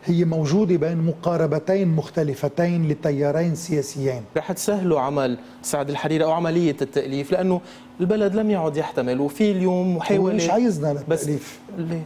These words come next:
Speaker 2: ليه مش عاوزكم أنتوا اليوم مكون، آه، آه، أساسي، الميثاقية أيضا حضرتك كنت عم تحكي عنها، أساسية بعملية التأليف، وليس كما هو الأمر بموضوع التكليف؟
Speaker 1: يبدو هني ما كان، ما نحن أخذين بعين الاعتبار،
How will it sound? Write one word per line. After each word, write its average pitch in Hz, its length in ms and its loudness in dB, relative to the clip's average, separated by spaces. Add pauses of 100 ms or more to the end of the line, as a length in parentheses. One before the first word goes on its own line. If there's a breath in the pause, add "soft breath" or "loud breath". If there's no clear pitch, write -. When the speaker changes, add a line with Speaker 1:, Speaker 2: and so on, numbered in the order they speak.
(120)
Speaker 2:
ليه 160 140 0
مش 151 160 -6
عاوزكم 135 380 -2
أنتوا 147 300 0
اليوم 139 300 0
مكون، 147 500 0
آه، 131 40 2
آه، 131 440 0
أساسي، 143 460 0
الميثاقية 147 800 0
أيضا 135 540 -2
حضرتك 143 400 -2
كنت 131 180 -4
عم 123 100 0
تحكي 143 260 -4
عنها، 127 320 -2 (340 loud breath)
أساسية 180 520 2
بعملية 139 520 0
التأليف، 135 500 0
وليس 196 300 2
كما 143 300 0
هو 139 200 2
الأمر 135 260 0
بموضوع 123 440 -2
التكليف؟ 123 380 0
Speaker 1:
يبدو 220 300 2
هني 226 280 4
ما 208 120 2
كان، 208 220 0
ما 202 160 0
نحن 208 200 2
أخذين 165 320 0
بعين 160 240 0
الاعتبار، 156 640 0